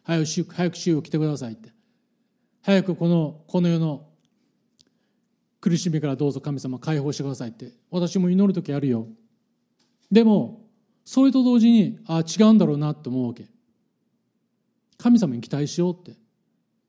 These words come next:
だって私たちが御言葉を通して主を見て変えられ続けていくことを通して、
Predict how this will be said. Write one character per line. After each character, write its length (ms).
だ 80
っ 80
て 160
私 320
た 80
ち 140
が 220
御 80
言 120
葉 180
を 80
通 240
し 80
て 160
主 200
を 60
見 140
て 360
変 140
え 40
ら 80
れ 100
続 200
け 120
て 80
い 40
く 40
こ 80
と 100
を 260
通 60
し 40
て、 220